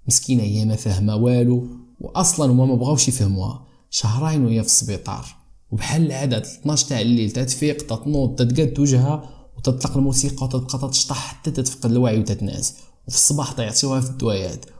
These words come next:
وداكشي اللي كان بغا الجن أصلًا باش ينفرد بها وتبقى ليه بوحدو، وحتى شي واحد ما باقي يشوف فيها.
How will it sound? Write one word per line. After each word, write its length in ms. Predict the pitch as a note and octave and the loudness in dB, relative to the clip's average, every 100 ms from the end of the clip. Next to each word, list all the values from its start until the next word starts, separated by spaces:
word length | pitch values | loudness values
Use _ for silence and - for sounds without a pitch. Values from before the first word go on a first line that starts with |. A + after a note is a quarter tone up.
| - | -2
وداكشي 360 | D#3+ F#3 - G#3 | 2 2 4 2
اللي 80 | A3 | 2
كان 240 | F#3+ C#3+ | 2 2
بغا 120 | A#2+ | 2
الجن 280 | A#2+ A2+ A2 - | 2 2 2 0
أصلًا 420 | D#3 - A2+ F#2+ - - - | 0 0 0 -4 -6 -12 -10
باش 240 | C#3+ E3+ E3 | 0 2 2
ينفرد 400 | C3 C#3 A#2+ G#2+ | 2 2 2 2
بها 160 | A2 | 2
وتبقى 440 | G#2+ A2 - C3+ C3 | 0 -2 -4 -2 2
ليه 280 | C3 G#2 G#2+ | 2 0 0
بوحدو، 600 | C3 D#3 - C3+ C#3+ C#3+ - - - | 0 0 2 2 0 -4 -18 -10 -6
وحتى 340 | - - G#3+ | -4 0 2
شي 160 | - F#3+ | 2 2
واحد 180 | F3 | 2
ما 120 | C3 B2+ | 4 2
باقي 240 | B2 A#2+ | 0 0
يشوف 260 | G#2 G2+ - | 0 -2 -6
فيها. 420 | G#2+ E2+ - | -8 -10 -16